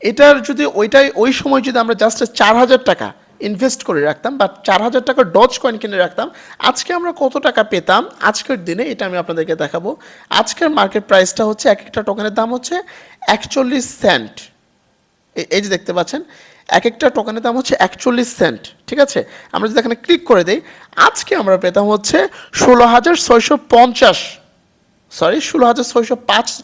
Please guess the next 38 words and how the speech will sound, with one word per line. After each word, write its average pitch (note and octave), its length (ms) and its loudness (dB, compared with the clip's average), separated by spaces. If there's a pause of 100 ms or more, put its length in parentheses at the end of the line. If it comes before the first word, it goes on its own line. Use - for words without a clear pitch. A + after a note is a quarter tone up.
ইউএসডি F3+ 380 -4
ডলার। A#2+ 320 0 (460)
চিন্তা B4 360 -2
করেন F#3+ 260 4
ব্যাপারটা, F3 360 0
মাত্র A3+ 420 -4
চার A3+ 200 0
হাজার C4 200 -2
টাকা - 220 -2
যদি C4 160 -6
ইনভেস্ট A#3 340 -6
করে F#3 180 -8
রাখতেন F3 300 -4
ওই E3+ 100 -6 (180)
সময় F#3 260 -6 (320)
বা E3 100 4
চল্লিশ A#3 400 -2
ডলার B3 260 0
যদি A#3+ 180 -10
ইনভেস্ট A3+ 360 -6
করতেন, A#3+ 360 -6 (260)
আজকে A#3 280 -2
আপনি D4 200 -4
পেতেন C4 340 -6
ষোলো A3+ 280 0
হাজার A3 200 0
ছয়শো A3 340 -6 (140)
পঞ্চাশ, A3+ 520 -4 (280)
আহ, F3 100 2
ষোলো B3 220 -2
হাজার A#3 140 0
ছয়শো A#3 300 2 (300)
পাঁচ G3+ 400 0
ডলার। F2 260 -6 (400)
তো E3+ 80 0
আমরা A3 260 4
যদি G#3 260 -2
এটা, F#3+ 300 0